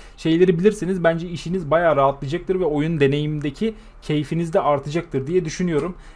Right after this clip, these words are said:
Ee, benim kendi karakterim Atlas'la tanıştırayım sizleri. Kendisi bir yarı elf ve aynı zamanda bir kolcu. Ee, daha çok ok kullanan bir karakter ve gerçekten okla müthiş hasarlar çıkarabiliyor.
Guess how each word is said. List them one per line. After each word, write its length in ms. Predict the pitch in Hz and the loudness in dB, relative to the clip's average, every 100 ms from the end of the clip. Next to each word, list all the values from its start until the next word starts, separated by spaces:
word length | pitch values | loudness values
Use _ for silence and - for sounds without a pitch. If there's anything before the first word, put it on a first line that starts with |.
| - | -4
Ee, 300 | 147 143 139 | 0 0 2
benim 180 | 185 226 | 0 2
kendi 300 | 208 208 208 | 2 2 2
karakterim 440 | 185 151 - 175 185 | 2 0 0 -4 0
Atlas'la 540 | 160 - 175 147 160 | -2 2 2 2 0
tanıştırayım 600 | 151 147 143 - 139 135 | -2 -4 -4 -6 -4 -4
sizleri. 400 | 135 127 131 143 | -4 -6 -4 -4
Kendisi 420 | 139 143 139 135 | -2 -4 -4 -8
bir 60 | 147 | -4
yarı 260 | 135 139 160 | 0 2 4
elf 320 | 139 156 - | 2 2 -2
ve 80 | 135 | -2
aynı 280 | 139 147 | 0 -2
zamanda 360 | 135 131 131 180 | -2 -2 -2 -6
bir 60 | 185 | -8
kolcu. 560 | - 147 131 127 175 135 | -4 -4 -4 -6 -8 -6
Ee, 220 | 131 131 | -6 -2
daha 160 | 139 165 | 0 0
çok 200 | 180 - | -2 -6
ok 200 | 175 - | -6 -6
kullanan 380 | 160 160 175 170 | -4 -2 -2 -4
bir 60 | |
karakter 440 | 143 131 127 190 165 | -2 -2 -2 -4 -2
ve 60 | |
gerçekten 460 | 139 147 147 147 175 - | 0 0 -2 -6 -6 -4
okla 280 | 165 - 165 | -4 -2 -4
müthiş 480 | 151 135 185 - - - - - | -4 -6 -8 -8 -16 -20 -14 -6
hasarlar 460 | 139 147 139 170 | -2 2 2 0
çıkarabiliyor. 720 | 170 135 143 139 135 135 131 | -2 -4 0 0 0 0 0